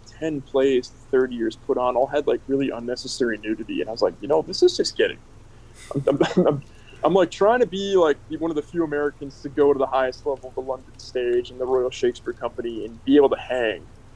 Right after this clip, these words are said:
like, hang with the best." But I'm like, "I don't even know if it's worth it at this point." Um, and I left drama school 'cause I realized I didn't want to, I was good at it, but I liked Muay Thai more. I wanted to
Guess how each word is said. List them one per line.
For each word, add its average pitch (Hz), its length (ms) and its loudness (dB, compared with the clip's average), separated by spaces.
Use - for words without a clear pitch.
like, - 160 2
hang 165 160 4
with 147 120 4
the 123 80 2
best." 131 380 2
But 131 80 0
I'm 127 80 0
like, 120 220 0
"I - 20 -4
don't 185 100 0
even 170 140 -4
know 113 120 -2
if 113 60 -16
it's - 200 -20
worth 117 280 -2
it - 140 -6
at - 80 -12
this - 140 -16
point." - 300 -12
Um, 71 380 -2
and 160 80 2
I 165 40 4
left 175 240 6
drama 151 320 0
school 139 340 -8
'cause - 140 -14
I - 20 -4
realized 147 540 0
I 139 80 -2
didn't 151 200 -10
want 147 220 -6
to, 135 400 -8
I - 40 0
was 143 120 -2
good 233 180 6
at 156 140 6
it, - 180 -8
but 127 260 2
I 147 60 2
liked 170 300 2
Muay 160 200 -6
Thai 156 140 -4
more. 127 480 -8
I 147 60 0
wanted 151 480 2
to 135 440 -2